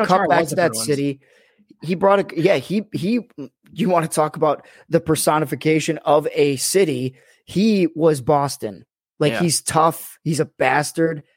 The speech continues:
Speaker 1: He's big. Um, I mean, yeah, it, it's, I think he deserves to have, eh, eh, like, thirty-three deserves to hang in the rafters.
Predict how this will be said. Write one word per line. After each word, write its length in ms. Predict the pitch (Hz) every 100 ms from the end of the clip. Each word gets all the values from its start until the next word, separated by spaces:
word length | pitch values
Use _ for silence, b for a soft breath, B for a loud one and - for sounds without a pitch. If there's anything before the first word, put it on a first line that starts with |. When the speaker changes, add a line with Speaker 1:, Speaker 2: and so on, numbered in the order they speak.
| _
Speaker 1:
He's 180 | 131 117 _ -
big. 420 | 135 139 160 160 _ _ _ _ _ -
Um, 520 | 120 113 104 95 - _ _ _ _ _ _ _ - -
I 60 | 156
mean, 400 | 156 147 127 - _ _ _ _ _ -
yeah, 300 | 160 143 117 -
it, 140 | - -
it's, 400 | 180 - - - _ _ _ _ _ -
I 140 | 165 185
think 240 | 196 180
he 240 | - 175
deserves 520 | 175 151 165 160 143 -
to 80 | 151
have, 400 | 143 139 120 -
eh, 60 | 156 113
eh, 120 | 127 -
like, 220 | 139 - _ _ _ _ _ _
thirty-three 460 | 170 175 165 160 156
deserves 360 | 139 143 135
to 80 | 139
hang 180 | 139 139
in 60 | 135
the 60 |
rafters. 640 | 131 127 127 135 131 123